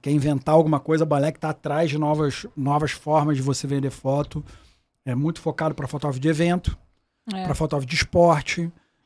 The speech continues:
Speaker 1: mas
Speaker 2: Hum.
Speaker 1: eles estão dispostos a te ajudar. Se você tem alguma ideia de como vender fotos ou de algum mercado que você acha que possa aparecer, entre em contato com eles, eles têm um treinamento e tão a fim de explorar esse mercado junto contigo. Então,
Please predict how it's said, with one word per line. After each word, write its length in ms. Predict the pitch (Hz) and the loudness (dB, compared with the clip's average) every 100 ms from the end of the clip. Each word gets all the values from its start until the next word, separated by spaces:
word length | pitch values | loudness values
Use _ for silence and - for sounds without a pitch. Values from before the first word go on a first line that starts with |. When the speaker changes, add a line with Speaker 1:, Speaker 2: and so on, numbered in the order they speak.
| _ | _
Speaker 1:
mas 260 | 147 151 135 | -4 -2 0
Speaker 2:
Hum. 40 | |
Speaker 1:
eles 220 | 156 156 143 | 0 0 -2
estão 220 | - 156 | -4 -6
dispostos 560 | 151 - 151 160 - | -6 -2 0 2 2
a 60 | 156 | 0
te 120 | - | 4
ajudar. 500 | 165 170 165 139 151 - _ _ _ | 2 2 0 -4 -6 -14 _ _ _
Se 120 | - 139 | -14 -8
você 240 | 139 160 | -6 -2
tem 120 | 160 | 0
alguma 240 | 151 160 190 | 2 2 0
ideia 380 | 151 156 165 | 2 2 2
de 100 | 147 | 2
como 300 | - 151 160 | -2 -2 -2
vender 360 | 170 170 160 156 | -2 -2 -2 -4
fotos 420 | - 151 156 156 | -2 0 0 0
ou 80 | 151 | -2
de 80 | 143 | 0
algum 180 | 139 156 | 0 0
mercado 520 | 170 - 156 151 156 | -2 -4 -4 -4 -4
que 80 | - | -4
você 80 | 143 | -4
acha 260 | 147 151 | -4 -6
que 80 | 139 | -10
possa 300 | - 143 139 | -8 -6 -6
aparecer, 600 | 139 151 139 - 143 151 - _ _ _ _ | -6 -6 -4 -2 -2 -2 -6 _ _ _ _
entre 240 | 135 143 | -10 -8
em 40 | 156 | -8
contato 360 | 147 151 151 | -6 -4 -2
com 120 | - 151 | 2 4
eles, 280 | 147 156 | 4 2
eles 300 | 139 139 - | 0 -2 -2
têm 200 | - 151 160 | -4 -4 -4
um 80 | |
treinamento 800 | 143 151 151 156 151 147 139 143 - _ _ _ _ _ | -4 -4 -2 0 0 -2 -4 -12 -14 _ _ _ _ _
e 40 | 139 | -14
tão 280 | - 156 | -4 0
a 40 | 156 | 0
fim 300 | - 151 160 | 4 4 4
de 520 | 147 160 165 165 160 | 4 2 2 2 0
explorar 400 | 156 - 156 147 | -2 -2 0 2
esse 120 | 147 160 | 2 0
mercado 340 | 131 156 143 | 0 2 2
junto 160 | 139 - | 0 2
contigo. 400 | 151 - 127 117 | 0 0 -2 -4
Então, 500 | 110 135 147 147 | -4 0 4 2